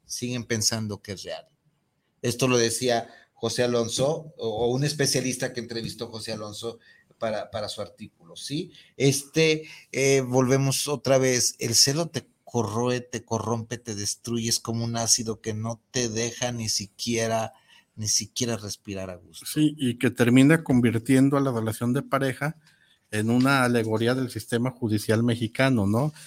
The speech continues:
Speaker 1: A
Speaker 2: Eres
Speaker 1: ver,
Speaker 2: cul-, eres
Speaker 1: aviéntate.
Speaker 2: culpable hasta que demuestres que eres inocente. Aquí no, no,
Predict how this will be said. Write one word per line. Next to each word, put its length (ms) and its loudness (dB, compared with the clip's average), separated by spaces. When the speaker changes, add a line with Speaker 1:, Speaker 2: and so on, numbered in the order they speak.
Speaker 1:
A 80 8
Speaker 2:
Eres 140 8
Speaker 1:
ver, 100 10
Speaker 2:
cul-, 80 10
eres 80 4
Speaker 1:
aviéntate. 300 8
Speaker 2:
culpable 720 8
hasta 300 2
que 140 -4
demuestres 580 0
que 120 -10
eres 200 -8
inocente. 580 -6
Aquí 240 0
no, 160 6
no, 180 6